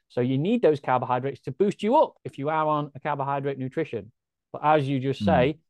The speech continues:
Speaker 1: if you're on a better nutrition, a fat adapted, more, getting your energy better from fats and, and from sometimes proteins, then you can stay on a level playing ground all day. And it feels like you just have energy whenever you want it.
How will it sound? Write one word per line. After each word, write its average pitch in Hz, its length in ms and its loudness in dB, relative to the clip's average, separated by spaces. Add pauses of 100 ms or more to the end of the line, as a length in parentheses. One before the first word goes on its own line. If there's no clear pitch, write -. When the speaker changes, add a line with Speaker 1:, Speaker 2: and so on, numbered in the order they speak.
(160)
Speaker 1:
if 127 120 -10
you're 127 260 0
on 120 160 -2
a 110 120 -8
better 139 540 -4
nutrition, 127 680 -6 (160)
a 110 280 -6
fat 135 280 -2
adapted, 147 560 -2
more, 127 280 -2
getting 165 360 0
your 143 220 0
energy 131 340 -6 (480)
better 151 320 -4
from 117 260 -2
fats - 380 -2
and, 117 240 -4
and 113 180 -6
from 110 280 -2
sometimes 127 460 -4
proteins, 123 580 2 (420)
then 165 140 0
you 165 100 -2
can 151 140 -4
stay 156 280 2
on 147 120 4
a 139 40 2
level 143 480 2
playing 135 540 -4 (300)
ground 123 380 -4 (160)
all 147 260 2
day. 123 320 0 (260)
And 131 100 -6
it 143 120 -14 (100)
feels 180 300 4
like 123 320 0
you 120 160 -4
just 131 260 -6
have 120 260 0
energy 139 380 -2
whenever 127 380 -2
you 123 240 0
want 123 340 -6
it. 95 140 -20